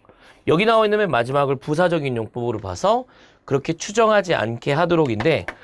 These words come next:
앞에 있는 anyone은 그를 발견하게 될 것이고 그가 바로 죽지 않았던 사람인 거잖아요.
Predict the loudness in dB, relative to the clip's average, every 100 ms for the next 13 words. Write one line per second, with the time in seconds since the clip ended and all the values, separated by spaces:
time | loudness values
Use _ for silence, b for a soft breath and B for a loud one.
0 | B B B -6 0 0 0 0 0 2
1 | 4 4 2 -2 -6 0 2 2 2 0
2 | 0 0 -2 -2 -6 -2 -4 -2 0 2
3 | 2 0 -4 -6 0 0 0 -2 -4 -2
4 | -4 -6 -8 -4 -2 -2